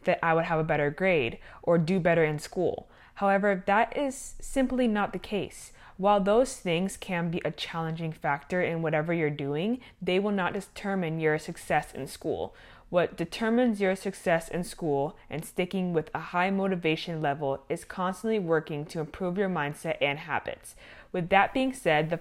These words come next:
first tip is to set your mindset. Focus on creating an effective system instead of focusing on the goal.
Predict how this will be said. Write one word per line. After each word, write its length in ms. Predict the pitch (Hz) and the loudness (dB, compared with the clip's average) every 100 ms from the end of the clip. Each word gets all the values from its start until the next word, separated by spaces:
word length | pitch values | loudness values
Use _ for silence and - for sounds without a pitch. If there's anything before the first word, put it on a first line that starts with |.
| - | 0
first 380 | 180 202 - - | 2 2 -2 -8
tip 240 | 185 165 | -6 -4
is 180 | 147 160 | -4 -6
to 100 | 175 | -8
set 320 | 165 - 185 175 | -8 -2 0 0
your 160 | 180 | -2
mindset. 540 | 170 120 101 - - - - - - | -2 -4 -6 -6 -6 -6 -20 -20 -2
Focus 340 | 196 196 240 - | 0 2 0 0
on 160 | 175 190 | -2 -2
creating 400 | - 170 170 147 | 0 0 0 -4
an 80 | |
effective 540 | 160 - 160 156 202 196 | -6 -2 -2 -2 -4 -4
system 480 | 175 170 - 160 165 | -6 -6 -4 -4 -4
instead 300 | 170 - 160 | -10 -4 -4
of 100 | 151 | -2
focusing 520 | - 160 165 - 160 | -2 -4 -4 -8 -6
on 220 | 92 120 131 | -6 -6 -6
the 60 | |
goal. 400 | - 101 82 - | -4 -2 -2 -4